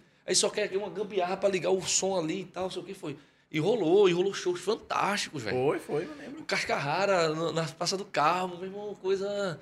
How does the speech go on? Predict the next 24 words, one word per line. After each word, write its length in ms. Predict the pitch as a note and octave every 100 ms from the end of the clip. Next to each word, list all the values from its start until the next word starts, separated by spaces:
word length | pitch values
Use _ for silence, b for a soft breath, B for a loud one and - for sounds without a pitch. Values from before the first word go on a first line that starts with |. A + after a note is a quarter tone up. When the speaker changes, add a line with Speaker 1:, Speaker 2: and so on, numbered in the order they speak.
| B B -
Speaker 1:
na 80 |
pôr 240 | F#3 G3 G3+
do 100 | -
sol. 680 | - E3+ F#3 G3+ F#3 D#3+ B B B _
É, 280 | - C#3 D3
é, 20 |
esqueci 360 | D3 - F#3 G#3+
o 60 |
nome 160 | G#3+ E3+
da 120 | D3
banda, 300 | C3+ D3+ D3
velho, 140 | C3+ C3
tocando 340 | F#3+ F3+ G3
um 60 | A3
blues 380 | D3+ D3+ G#3 F3+
assim, 380 | - E3 G3+ - _ _ _ _ F#3+
um 60 |
frevo, 540 | - - E3+ G3 F#3 F#3+
o 280 | F3 G#3 G3
Maestro 260 | A3 A#3
Duda 260 | D#3 G3 A#3
encerrou 480 | - G#3+ E3 A#3 A#3
o 40 |
negócio. 560 | A3 D3 D#3 G3+ -